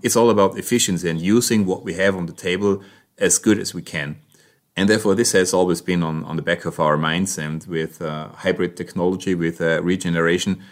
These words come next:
we are basically not converting the kinetic energy of the car into heat, as we did in the past, but we are recharging the battery so we can reuse the energy properly. Um,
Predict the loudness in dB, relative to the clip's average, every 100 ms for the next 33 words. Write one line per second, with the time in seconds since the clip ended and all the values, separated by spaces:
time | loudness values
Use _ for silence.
0 | -20 _ -4 2 2 4 2 2 -2 0
1 | 0 -2 -8 -2 4 4 4 0 -2 -4
2 | -6 -6 -6 -6 -8 -6 -4 -2 -2 -2
3 | -4 -14 -4 0 0 0 -4 -4 -14 -6
4 | -4 -4 -10 _ _ -10 -8 -6 -4 -4
5 | -6 -8 -2 -2 -2 -8 -20 -20 -6 -4
6 | 2 6 6 4 -2 -2 0 0 0 0
7 | 0 -6 -4 -4 -2 -6 -6 -6 -6 -4
8 | -4 -2 -2 -2 -2 -2 -4 -4 -4 -4
9 | -8 -6 -4 -2 -2 -4 -6 _ -20 _
10 | _ -10 -8 -8 -10